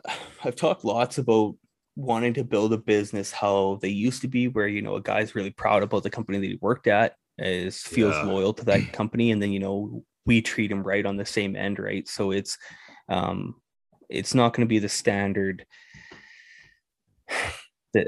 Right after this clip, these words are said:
Speaker 1: the standard business plan by any means. It's, um, w-, we donate probably a lot more than we should. We, we <laughs> try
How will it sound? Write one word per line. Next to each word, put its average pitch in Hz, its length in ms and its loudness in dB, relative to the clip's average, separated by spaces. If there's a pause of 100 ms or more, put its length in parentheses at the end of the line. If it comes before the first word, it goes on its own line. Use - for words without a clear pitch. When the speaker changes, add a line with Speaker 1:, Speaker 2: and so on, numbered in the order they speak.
Speaker 1:
the 104 160 6
standard 104 640 2
business 110 340 2
plan 120 280 0
by 101 140 0
any 117 160 -2
means. 139 720 -6
It's, - 360 -6
um, 92 440 -4 (240)
w-, - 220 -12
we 110 140 2
donate 113 500 6
probably 113 240 2
a - 20 0
lot 104 180 -2
more 110 200 -4
than 107 140 -6
we 104 80 -2
should. 117 380 2
We, 98 280 -2
we 107 140 -4
<laughs> - 80 -8
try - 320 4